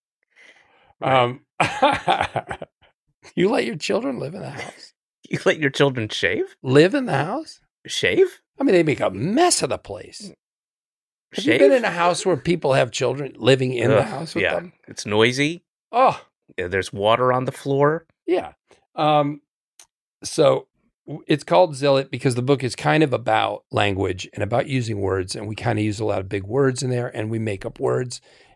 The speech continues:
Speaker 2: and it's also just very silly, and it's out now, and we're gonna do the, our big promotional week and a half tour. Uh, we're gonna go to all kinds of bookstores, schools,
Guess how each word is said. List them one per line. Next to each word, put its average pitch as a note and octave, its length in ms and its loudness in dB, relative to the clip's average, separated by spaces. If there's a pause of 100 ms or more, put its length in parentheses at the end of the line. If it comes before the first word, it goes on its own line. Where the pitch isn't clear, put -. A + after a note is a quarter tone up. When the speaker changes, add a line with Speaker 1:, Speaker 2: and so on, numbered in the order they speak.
Speaker 2:
and A2+ 280 2
it's A#2+ 200 0
also A#2+ 240 4
just G#2 240 -8
very G#2+ 260 -2
silly, A2 500 -4 (400)
and G2+ 360 -2
it's F#2+ 160 -4
out C3+ 240 0
now, D3+ 340 2
and A2+ 160 -6
we're G#2+ 120 -4
gonna A2+ 160 -4
do A2+ 180 -4
the, G2+ 320 -4
our A2 100 -2
big C3+ 320 0
promotional C3 540 0
week D3 240 0
and D3 80 0
a C3 40 0
half B2 480 0 (380)
tour. C#3 480 2 (120)
Uh, A#2+ 360 2
we're B2+ 180 0
gonna D3+ 180 0
go B2+ 200 2
to A2 80 0
all C#3+ 260 2
kinds D#3+ 300 -2
of C3+ 100 -4
bookstores, C#3+ 560 -2
schools, D#3 840 0